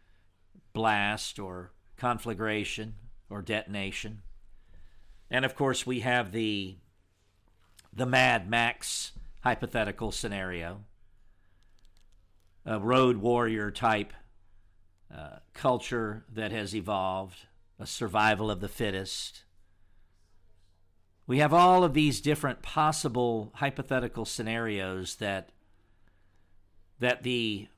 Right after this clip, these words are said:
predominantly evil forces who control the content of cinematic productions, that they have served up to a public that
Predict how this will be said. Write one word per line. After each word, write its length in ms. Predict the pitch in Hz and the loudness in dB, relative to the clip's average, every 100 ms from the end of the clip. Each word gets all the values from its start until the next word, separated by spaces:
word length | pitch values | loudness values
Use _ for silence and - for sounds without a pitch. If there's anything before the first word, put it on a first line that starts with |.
| - | -16
predominantly 840 | - 135 147 151 135 127 117 117 - | -4 2 4 4 2 -2 -4 -4 -2
evil 360 | 143 147 123 113 | 0 2 2 -2
forces 1040 | - 120 117 - 95 85 82 - - - - _ - - - _ - _ _ - - | 0 0 0 -2 -6 -8 -10 -12 -12 -16 -20 _ -20 -20 -20 _ -20 _ _ -20 -2
who 180 | 123 | -2
control 880 | 107 - 110 - 131 127 113 101 87 90 - - - | 0 -6 -8 -2 2 2 2 -2 -6 -12 -18 -20 -18
the 100 | - | -12
content 760 | 113 - 120 110 - 95 95 - - - _ - | -4 0 0 0 -4 -6 -6 -16 -20 -20 _ -12
of 140 | 98 | -8
cinematic 640 | - - 113 107 98 92 | -4 -2 -2 0 0 0
productions, 720 | - 101 98 87 - 104 92 | -8 -6 -4 -4 -8 -8 -10
that 160 | - 101 | -10 -4
they 180 | 120 110 | 0 0
have 260 | 107 92 - - - | 0 -4 -8 -20 -16
served 520 | - - 143 143 92 | -8 2 6 6 4
up 300 | 120 98 92 - - - - - _ - _ _ _ _ | 2 2 0 -10 -20 -20 -20 -20 _ -20 _ _ _ _
to 160 | - 127 | 2 2
a 60 | 104 | 4
public 720 | 135 135 110 110 - - _ - - - - _ _ _ | 4 4 4 -4 -8 -20 _ -20 -20 -20 -20 _ _ _
that 440 | 101 131 127 123 | 0 4 4 2